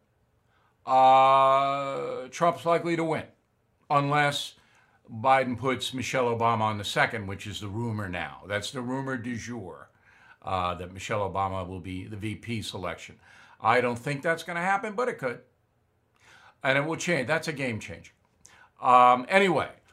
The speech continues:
so if the virus is contained by the summer, people go back to work,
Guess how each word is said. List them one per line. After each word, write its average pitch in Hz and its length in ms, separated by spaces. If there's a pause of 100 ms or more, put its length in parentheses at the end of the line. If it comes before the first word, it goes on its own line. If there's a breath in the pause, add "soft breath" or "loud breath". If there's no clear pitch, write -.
(100)
so 165 300
if 160 100
the 160 80
virus 208 460
is 170 100
contained 185 640
by 160 200
the 151 120
summer, 147 540 (340 loud breath)
people 143 240
go 135 100
back 170 280
to 170 80
work, 160 520